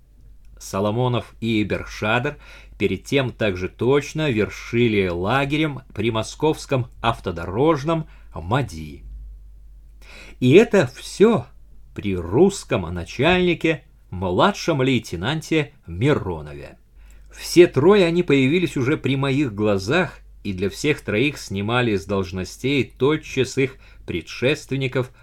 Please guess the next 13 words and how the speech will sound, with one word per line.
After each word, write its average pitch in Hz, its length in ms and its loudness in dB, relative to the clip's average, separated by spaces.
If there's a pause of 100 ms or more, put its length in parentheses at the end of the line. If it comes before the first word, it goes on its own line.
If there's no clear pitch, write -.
русских. 110 760 -4 (520)
Сперва 110 520 2
прислали 180 540 2
Соломонова. 120 840 0 (320)
Он 123 220 -2
уверенно 127 920 2 (640)
занял 110 800 0 (100)
надлежащее 92 1000 -2
место 151 640 -2 (480)
и 123 120 4
расположил 123 800 2
к - 80 -10
себе 165 360 2